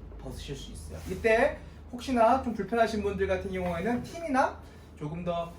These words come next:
어, 안정적인 공간에서 벗으셔야지, 팍 몸이 나와버리면 장비가 뒤로 넘어질 수 있으니까 그 점은 꼭 기억을 해주시면 좋습니다. 자, 그리고 <clears throat> 어, 바로 탱크를 교체하실 게 아니라면,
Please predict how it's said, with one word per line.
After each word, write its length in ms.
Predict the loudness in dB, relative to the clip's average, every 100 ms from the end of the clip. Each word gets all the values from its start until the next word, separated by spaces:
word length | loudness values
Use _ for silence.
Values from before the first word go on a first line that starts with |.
| -14
어, 100 | -10 -4
안정적인 800 | 2 4 4 2 2 -2 -2 -2
공간에서 480 | -2 -2 -2 -4 -4
벗으셔야지, 840 | -6 -6 -4 -4 -2 0 0 -4 -16 -20 -18
팍 100 | -8 -8 -8 -12 -16 -6
몸이 320 | -2 -2 -2
나와버리면 720 | 2 4 4 2 -2 0 0 0
장비가 480 | -4 -2 0 -2 -2 -18 -20 -10
뒤로 180 | -10 -6
넘어질 400 | -4 -4 -4 -6
수 120 | -8
있으니까 540 | -12 -10 -6 -2 -2 -4
그 80 | -10
점은 300 | -8 -6 -4
꼭 260 | 0 -2 -2
기억을 440 | -10 -10 -8 -8
해주시면 520 | -6 -6 -8 -12 -12
좋습니다. 380 | -12 -16 -18 -20 -20 -8
자, 120 | -2 0
그리고 520 | 0 4 4 4 4
<clears throat> 2000 | 6 8 8 4 -2 -14 -20 -20 -20 -20 -20 -20 -20 -16 -16 -16 -20 -20 -20 -20 -6
어, 160 | 0 4
바로 300 | 8 6 6
탱크를 440 | 0 0 2 4
교체하실 540 | 4 4 4 4 2 2
게 100 | 4
아니라면, 680 | 4 2 0 2 2 0